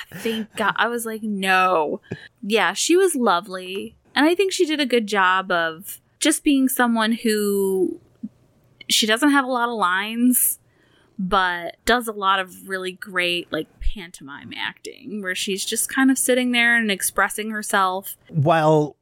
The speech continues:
Speaker 2: Wesley Snipes was my least favorite part of this movie, and for, I'm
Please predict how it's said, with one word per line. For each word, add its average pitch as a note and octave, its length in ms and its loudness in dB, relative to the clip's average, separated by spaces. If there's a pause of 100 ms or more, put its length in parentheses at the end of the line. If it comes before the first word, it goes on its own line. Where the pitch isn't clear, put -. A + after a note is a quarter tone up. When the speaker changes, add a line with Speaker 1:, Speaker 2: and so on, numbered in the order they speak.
Speaker 2:
Wesley D3 400 0
Snipes C3 400 0
was B2 200 2
my A#2 120 4
least A2+ 380 0
favorite G#2+ 600 0 (200)
part A2 300 0
of G2 180 -4
this G#2 220 -2
movie, G#2 380 2
and A#3+ 300 2 (120)
for, - 160 -6 (160)
I'm D4+ 180 -4